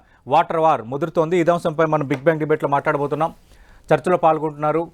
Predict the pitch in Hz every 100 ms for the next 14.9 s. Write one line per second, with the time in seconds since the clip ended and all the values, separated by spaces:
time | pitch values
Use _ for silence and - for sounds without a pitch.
0 | _ _ - 165 180 180 160 160 170 156
1 | 151 151 160 151 156 147 143 151 143 143
2 | 139 139 - 117 147 139 143 151 - -
3 | _ _ _ - 143 165 147 147 160 175
4 | - 170 160 160 156 170 165 139 143 143
5 | 151 110 - _ _ _ _ 135 139 143
6 | 165 - 147 143 160 156 156 151 - 190
7 | 151 156 156 - 151 156 147 151 143 143
8 | 139 117 143 156 156 147 139 135 123 127
9 | 117 110 107 101 95 90 - - - -
10 | - - 175 220 233 233 214 208 220 220
11 | _ - 131 - _ _ _ _ _ _
12 | _ _ _ _ _ _ _ - 165 233
13 | 247 240 247 220 226 214 202 214 226 240
14 | 240 226 214 233 226 220 220 214 208